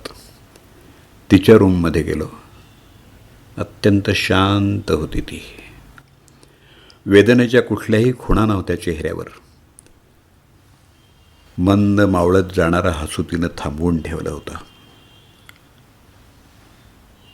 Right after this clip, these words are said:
उशाशी एक कागद होता. तिला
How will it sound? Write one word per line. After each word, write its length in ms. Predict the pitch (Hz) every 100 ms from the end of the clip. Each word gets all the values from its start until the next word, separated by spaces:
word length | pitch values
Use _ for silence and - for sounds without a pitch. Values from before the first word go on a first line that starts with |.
| -
उशाशी 400 | 87 - 90 -
एक 180 | 95 -
कागद 280 | - 78 69
होता. 240 | 71 - - - - _ _ _ _ _ _ - - - - _ _ _ _ _ _ _ _
तिला 140 | 107